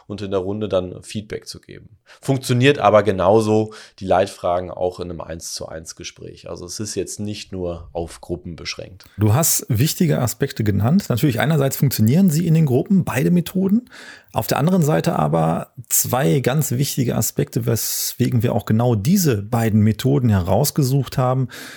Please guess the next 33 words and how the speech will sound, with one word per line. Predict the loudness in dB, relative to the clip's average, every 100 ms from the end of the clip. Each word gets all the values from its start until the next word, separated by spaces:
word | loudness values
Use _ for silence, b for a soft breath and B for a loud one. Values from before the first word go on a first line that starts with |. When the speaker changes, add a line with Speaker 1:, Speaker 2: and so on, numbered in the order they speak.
| B -6
Speaker 2:
Auf | -4
der | 0 0
einen | 2 4
Seite, | 4 2 2 2
sie | 2
funktionieren | 2 0 2 2 2 2
im | 0 2
eins | 2 0
zu | -2
eins, | 0 2 2 -2 -10
also | 0 2
im | 2 2
persönlichen | 2 4 2 2 0
Gespräch. | 0 0 0 0 -4 B B B 0
Und | 2 2 0 -4
ich | -4 -4
brauche | -2 0 2 2 0 0 0 0
fast | -2 -2 0 0 -2 -8 -10
keine | -2 0 0
Vorbereitungszeit, | 0 0 2 0 0 0 -2 0 0 0 -2 B B B
zumindest | -4 2 4 4 4 2 0
keine | -2 0
Vorbereitungszeit, | 0 0 0 0 -2 0 0
indem | 2 2 2
ich | 0
Materialien | -2 0 0 0 0 0 2
irgendwie | 2 0
vorbereiten | 0 0 0 2 0 0
muss, | 0 0 -2
einen |
Fragebogen, | -2 -2 0 0 0 0 2 2 0 B B B B
irgendwelche | 0 2 2 0
Karten | -2 0 0 0 2 2 2